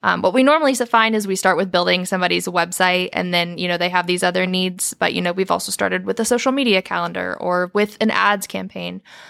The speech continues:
um, just kind of whatever is your biggest need at the time, and then we're available to you as other needs arise.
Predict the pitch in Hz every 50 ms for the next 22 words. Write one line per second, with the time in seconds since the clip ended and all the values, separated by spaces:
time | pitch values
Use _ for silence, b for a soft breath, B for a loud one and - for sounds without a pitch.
0 | B B B - 202 190 190 - 208 202 - - - 214 190 190 185 180 175 180
1 | - - - 196 196 185 185 185 190 185 185 185 - - 190 185 190 180 175 180
2 | 180 180 180 - - 190 185 180 175 180 175 - 175 - - - 175 170 170 175
3 | 180 185 185 - - 185 190 180 175 175 180 180 180 175 185 175 175 180 185 180
4 | 175 180 175 170 170 - - 190 175 170 170 170 165 170 - 170 165 - - -
5 | 165 165 160 160 160 156 185 - 104 92 - 135 - - - - - - - -
6 | -